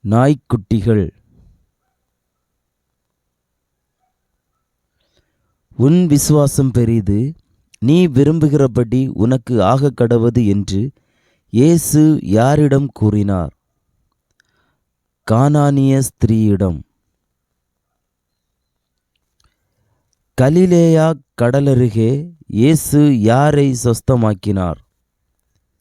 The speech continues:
சப்பானிகள், குருடர், ஊமையர்,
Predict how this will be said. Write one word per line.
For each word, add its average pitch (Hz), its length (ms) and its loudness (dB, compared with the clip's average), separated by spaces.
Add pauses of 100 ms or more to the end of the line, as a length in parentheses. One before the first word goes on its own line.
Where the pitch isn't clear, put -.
(640)
சப்பானிகள், 113 800 -2 (920)
குருடர், 120 640 0 (800)
ஊமையர், 127 800 0